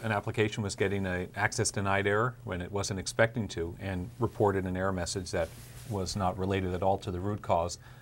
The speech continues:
was a custom application in Microsoft Outlook. Outlook was failing, uh, all of a sudden. It was actually during a class. It was working fine and all of a sudden started failing with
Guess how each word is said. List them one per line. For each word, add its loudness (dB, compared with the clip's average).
was 6
a 4
custom 4
application 2
in -4
Microsoft 0
Outlook. 0
Outlook 4
was 2
failing, 2
uh, -4
all 4
of 0
a 2
sudden. 2
It -2
was 0
actually 0
during 0
a -4
class. 2
It -8
was -8
working 0
fine -2
and -4
all 2
of -2
a -2
sudden -2
started -2
failing 0
with 0